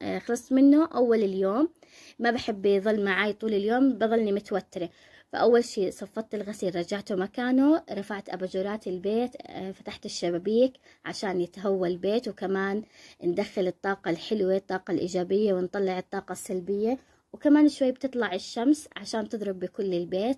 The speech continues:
بس هسه لسه الجو مغيم شوي. خلينا أول شي أشغل التلفزيون، بدي أشوف فيه أحط أذكار الصباح أو سورة البقرة. هيك لازم أول ما يبدأ يومنا يبدأ بذكر الله.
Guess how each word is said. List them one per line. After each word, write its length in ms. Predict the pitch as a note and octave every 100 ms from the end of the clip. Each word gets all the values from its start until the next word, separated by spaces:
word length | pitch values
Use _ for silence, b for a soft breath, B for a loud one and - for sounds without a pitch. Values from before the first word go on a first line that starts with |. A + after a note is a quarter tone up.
| -
بس 160 | G3
هسه 260 | A3+ A3+ F#3+
لسه 280 | G3 - F#3
الجو 340 | F3+ F#3+ F3+
مغيم 420 | F3 F3+ F3+ F3
شوي. 420 | E3+ - F3+ - D#4+
خلينا 260 | G#3+ A3 A3+
أول 220 | A3+ A3
شي 260 | - C4 C#4
أشغل 400 | A3+ A#3 G#3 G3
التلفزيون، 880 | - F#3+ - F#3+ F3+ F#3+ A3+ C4 D4 B B B B B B B -
بدي 240 | F#3+ F#3+
أشوف 240 | A3 A3 F3+
فيه 140 | G3
أحط 300 | - - -
أذكار 400 | E3 - G#3+ G3+
الصباح 760 | F#3 - F3+ F#3+ A3+ A#3+ A#3 -
أو 160 | G3+ F#3
سورة 360 | - F#3+ F#3 -
البقرة. 560 | F3 F#3+ G#3 A#3 B3 D4+ _ _ - b b b b -
هيك 200 | F#3+ G3
لازم 600 | F3+ G3+ G#3+ A3+ B3+ C4 -
أول 440 | G3+ G3 G3 G3
ما 100 | F3+
يبدأ 260 | G3 G3 F#3
يومنا 540 | G3+ A3+ B3+ C4 C4+
يبدأ 340 | A#3+ G#3 G3
بذكر 420 | G3 F#3 G3+ - F3+
الله. 360 | F3+ F3+ C4